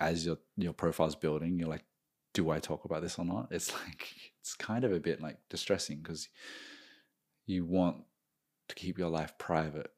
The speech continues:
but you also, it's, it's a big, it's the most important part of my life as well. But it's not the most important p-, part of how you enjoy my content, and that's also cool. So that's my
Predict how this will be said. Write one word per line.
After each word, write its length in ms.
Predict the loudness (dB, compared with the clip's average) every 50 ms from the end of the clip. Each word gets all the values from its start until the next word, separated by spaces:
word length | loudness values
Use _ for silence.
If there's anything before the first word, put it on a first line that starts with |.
| _ _
but 120 | -8 -6 -4
you 140 | 0 0 0
also, 480 | 0 -2 -2 0 0 0 0 -2 -6 -10 -18 -20 -20 -20 -20 -20 -20 _ _ _ _ _ 0
it's, 800 | 2 2 2 0 -2 -4 -4 -4 -4 -6 -6 -6 -8 -8 0 2
it's 240 | 2 4 4 4 4
a 60 | 6
big, 260 | 8 8 6 6 4 0 2
it's 440 | 4 4 4 4 2 2 2 2
the 120 | 4 6 6
most 200 | 6 6 6 4
important 300 | 2 2 2 0 2 2
part 120 | 2 2
of 60 | 2
my 100 | 2 0
life 300 | -2 -4 -6 -6 -10 -14 -20 _ _ -2
as 120 | 0 4
well. 300 | 6 6 6 4 0 -8 -14 -14 -14 -14 -14 -16 -18 -4 _
But 120 | 8 8 10
it's 120 | 10 8
not 120 | 6 4 4
the 60 | 4
most 200 | 2 0 0 -2
important 360 | -4 -4 -4 -4 -4 -4 -6 -8
p-, 60 | -14 -16 -20 _ _ _
part 280 | -4 0 0 0 0 -2
of 160 | -4 -6 -10 -16 -10 -6
how 140 | -2 -2 0
you 240 | 0 0 0 0 0
enjoy 600 | -2 -4 -4 -2 -2 0 0 0 -2 -4 -6 -10 -16 _ _ _ -20 -20 -20 -20 _ _ _
my 240 | -4 -2 -2 -2 -2
content, 500 | -4 -4 -4 -4 -4 -4 -4 -6 -6 -6 -10 -14 _ -6
and 160 | -2 0 0
that's 260 | 0 0 -2 -4 -6
also 360 | -6 -6 -6 -6 -6 -6 -6
cool. 320 | -6 -4 -4 -4 -4 -4 -6
So 220 | -4 6 10 12
that's 380 | 12 12 12 12 8 2 0 -2 -6 -10 -12 -12 -12 -16 _ _
my 560 | 4 6 8 8 8 8 6 6 4 4 2